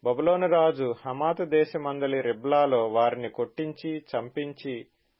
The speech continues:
యూదావారిని తమ దేశములో నుండి చెరగొనిపోయెను. నెబుకద్రెజరు తన ఏలుబడి యందు ఏడవ సంవత్సరమున మూడు వేల ఇరవది ముగ్గురు యూదులను చెరగొనిపోయెను.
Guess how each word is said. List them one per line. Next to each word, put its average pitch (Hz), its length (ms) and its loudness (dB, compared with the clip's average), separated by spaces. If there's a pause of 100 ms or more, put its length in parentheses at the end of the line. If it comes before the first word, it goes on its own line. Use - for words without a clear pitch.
(160)
యూదావారిని 143 880 2 (380)
తమ 131 160 0
దేశములో 160 540 0
నుండి 151 280 -2
చెరగొనిపోయెను. 127 1200 -2 (480)
నెబుకద్రెజరు 160 760 2
తన 143 220 -2
ఏలుబడి 143 500 0
యందు 131 480 -2 (380)
ఏడవ 156 320 4
సంవత్సరమున 147 840 -2 (420)
మూడు 139 220 2
వేల 151 340 4
ఇరవది 143 600 2
ముగ్గురు 131 500 -4
యూదులను 131 800 -2 (400)
చెరగొనిపోయెను. 120 1080 -2